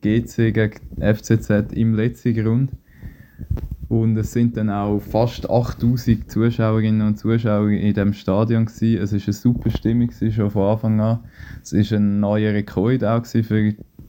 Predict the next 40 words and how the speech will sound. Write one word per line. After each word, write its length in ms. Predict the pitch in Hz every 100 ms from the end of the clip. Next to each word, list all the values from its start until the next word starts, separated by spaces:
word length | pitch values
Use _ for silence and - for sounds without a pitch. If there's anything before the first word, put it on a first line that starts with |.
| - -
für 140 | 110
ein 220 | 107 104
Cup-Final. 760 | 104 117 120 127 120 117 120 123 - _ _ -
Viele, 320 | 120 120 117 - - -
viele 280 | 120 127 123
von 120 | 110
den 100 | 107
Südkurven 600 | - 139 - 143 139 131
sind 240 | 131 131
auch 160 | 120 117
dort 180 | 120 123
gsi. 260 | 120 -
Es 180 | 107 110
war 80 | 110
also 180 | 107 110
wirklich 360 | 113 - 110
von, 520 | - 107 104 104 101
von 220 | 98 98 95
Beginn 420 | 104 110 113 107
weg 240 | 107 110
und 140 | 107 104
dann 100 | 107
über 160 | 107
neunzig 420 | 107 110 117 -
Minuten 460 | 107 107 110 110 98
eine 240 | 101 101
super 380 | 101 117 120 117
Stimmung 420 | - - 113 120
gsi. 320 | 117 - 113 117 - - - _
Die 40 | -
Spielerinnen 760 | - 113 117 113 110 110 104
haben 180 | 101 104
das 180 | 104 104
auch 460 | 104 98 98 98 - _ -
nach 220 | 107 113
dem 140 | 120 117
Spiel 400 | - 113 110 110
gesagt, 500 | - 104 104 107 107
dass 180 | 107 -
es 160 | 104